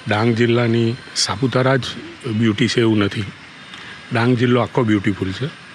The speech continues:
અને એમાં ડોન એ એક વિશિષ્ટ, અ,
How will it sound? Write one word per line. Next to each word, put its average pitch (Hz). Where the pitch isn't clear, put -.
અને 107
એમાં 110
ડોન 113
એ 110
એક 131
વિશિષ્ટ, -
અ, 98